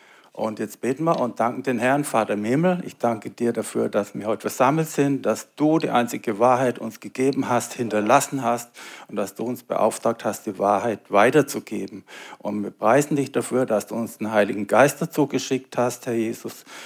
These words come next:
und der mich jetzt das Richtige sagen lässt, verständlich verkünden lässt und auch, Vater im Himmel, dass du die Herzen bewegst, dass du die Herzen berührst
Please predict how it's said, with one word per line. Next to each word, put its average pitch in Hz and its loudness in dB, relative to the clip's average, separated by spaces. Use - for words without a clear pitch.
und 110 -8
der 107 2
mich 110 -6
jetzt 117 -6
das - -12
Richtige - -6
sagen 135 4
lässt, 135 -2
verständlich 107 -4
verkünden - 4
lässt 147 4
und 120 -6
auch, 117 2
Vater 117 0
im 101 -6
Himmel, 110 -4
dass 107 -4
du 113 -2
die 107 -2
Herzen 131 2
bewegst, 120 -2
dass 104 -4
du 113 -2
die 110 0
Herzen 107 0
berührst 135 4